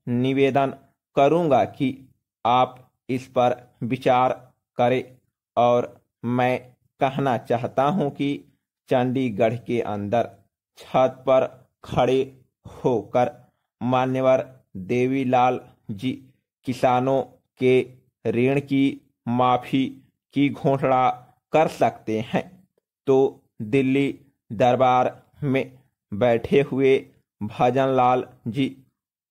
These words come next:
उससे क्यों भाग रहे हैं?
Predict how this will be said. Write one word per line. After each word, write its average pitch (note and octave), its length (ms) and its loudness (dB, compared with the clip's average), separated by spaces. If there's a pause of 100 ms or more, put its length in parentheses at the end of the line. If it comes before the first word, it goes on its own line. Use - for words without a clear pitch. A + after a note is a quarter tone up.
(460)
उससे C#3 680 0 (200)
क्यों C#3+ 300 2 (300)
भाग D3+ 420 0
रहे B2+ 360 2
हैं? - 460 -6